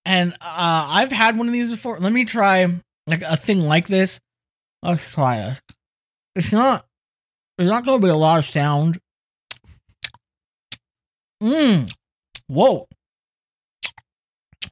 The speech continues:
So, um, wow. Um, and if, not to be, not to be mean, but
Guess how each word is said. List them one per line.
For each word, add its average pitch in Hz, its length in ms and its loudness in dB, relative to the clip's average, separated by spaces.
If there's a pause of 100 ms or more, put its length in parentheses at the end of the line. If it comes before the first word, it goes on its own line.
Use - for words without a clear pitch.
(960)
So, 175 320 0 (460)
um, 165 420 2 (2000)
wow. 123 320 -2 (1040)
Um, 156 400 0 (1300)
and 185 240 2
if, 220 180 -2 (160)
not 196 320 2
to 233 60 -2
be, 208 320 0 (1500)
not 190 220 2
to 240 60 -4
be 240 160 4
mean, 175 300 4
but 156 200 0